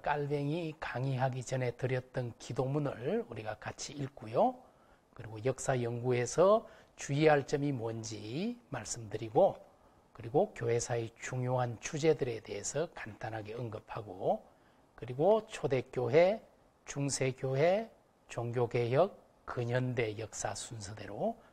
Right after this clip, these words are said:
말씀을 드리겠습니다. 먼저 시작하면서 우리 종교개혁자 깔뱅이 제네바에서 강의하기 전에 기도했던 그 짧은 기도문을 우리 같이 한번 읽어보겠습니다. 자, 우리 화면을 보고 같은 목소리로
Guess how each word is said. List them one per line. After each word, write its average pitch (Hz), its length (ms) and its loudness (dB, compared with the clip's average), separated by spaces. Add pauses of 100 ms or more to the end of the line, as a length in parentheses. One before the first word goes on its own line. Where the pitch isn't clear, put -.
(180)
말씀을 113 580 -8
드리겠습니다. - 680 -10 (640)
먼저 170 400 10 (120)
시작하면서 180 760 8
우리 147 180 2 (520)
종교개혁자 165 640 6
깔뱅이 165 1000 4 (240)
제네바에서 139 640 2
강의하기 143 720 2
전에 151 520 2
기도했던 139 960 0
그 123 320 -10
짧은 143 520 -2
기도문을 139 720 -4 (260)
우리 151 100 -8
같이 - 380 -6
한번 127 460 -4
읽어보겠습니다. - 960 -8 (340)
자, - 140 -10
우리 104 120 -14
화면을 117 420 -4
보고 127 600 0
같은 - 320 -6
목소리로 117 800 -2